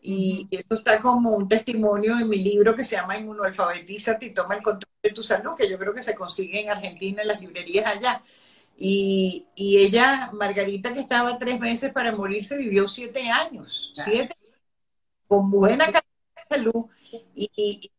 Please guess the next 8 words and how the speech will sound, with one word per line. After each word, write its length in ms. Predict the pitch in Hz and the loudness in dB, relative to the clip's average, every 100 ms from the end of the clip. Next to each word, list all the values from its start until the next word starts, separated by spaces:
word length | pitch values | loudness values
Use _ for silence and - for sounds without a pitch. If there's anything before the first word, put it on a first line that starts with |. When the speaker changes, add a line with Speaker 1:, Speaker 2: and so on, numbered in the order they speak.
| _ | _
Speaker 1:
y 100 | 202 | 0
la 320 | 196 185 - - | 4 4 2 -4
primera 480 | 208 196 190 208 262 | 0 0 2 0 0
impresión 640 | 302 311 240 233 226 233 | 0 -2 0 2 4 4
mía 320 | 247 254 262 277 | 0 0 0 0
enorme 280 | 254 233 - _ 349 339 | 0 -2 -4 _ -4 0
es 240 | 220 220 214 | 4 2 2
cuando, 840 | 233 233 233 220 220 202 185 - | 0 0 2 4 4 4 0 -6